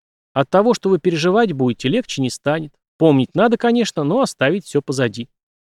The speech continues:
И как обрезали. Поговорили и оставили всё в прошлом.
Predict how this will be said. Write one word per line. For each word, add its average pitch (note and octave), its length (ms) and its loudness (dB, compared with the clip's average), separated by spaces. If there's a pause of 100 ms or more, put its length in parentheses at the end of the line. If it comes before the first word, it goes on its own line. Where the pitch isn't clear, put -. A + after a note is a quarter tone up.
(640)
И A3+ 300 4
как - 180 2
обрезали. D3 560 0 (240)
Поговорили C3 560 2
и F3 40 4
оставили C#3+ 500 0
всё - 160 -8
в - 80 -14
прошлом. B2+ 500 -6